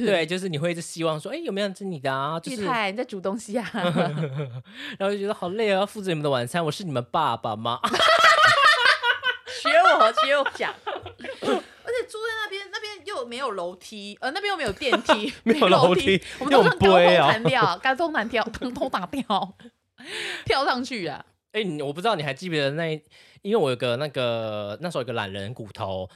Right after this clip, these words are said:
Speaker 1: 那懒人骨头里面就是有一天就是也是被尿尿，
Speaker 2: 都是尿。嗯。
Speaker 1: 然后我就想说，那把这个懒人骨头就是里面的瓦-，保丽龙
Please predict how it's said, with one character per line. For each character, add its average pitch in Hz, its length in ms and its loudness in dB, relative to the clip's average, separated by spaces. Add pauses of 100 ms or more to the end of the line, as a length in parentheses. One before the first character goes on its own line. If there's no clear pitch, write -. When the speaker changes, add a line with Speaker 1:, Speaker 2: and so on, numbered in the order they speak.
Speaker 1:
那 190 100 -4
懒 135 120 -2
人 123 80 -6
骨 117 120 -10
头 113 120 -4
里 107 80 -6
面 139 160 -6
就 143 120 -14
是 147 140 -12
有 107 100 -6
一 104 40 -8
天 135 200 -10
就 220 100 -2
是 - 60 -6
也 - 80 -4
是 226 60 -2
被 226 200 0
尿 - 0 -
尿， 127 160 -2
Speaker 2:
都 110 60 0
是 120 60 -6
尿。 110 220 -4 (120)
嗯。 190 120 -6
Speaker 1:
然 175 40 -4
后 170 80 0
我 185 40 0
就 190 60 -4
想 147 100 -4
说， 165 140 -4
那 185 100 -6
把 110 200 -6
这 165 100 -10
个 151 80 -10
懒 107 140 -6
人 107 120 -8
骨 110 120 -18
头 113 120 -8
就 131 80 -10
是 123 340 -6
里 98 120 -16
面 135 160 -8
的 113 200 -6
瓦-， 104 280 -8
保 110 100 -2
丽 139 140 -6
龙 107 300 -4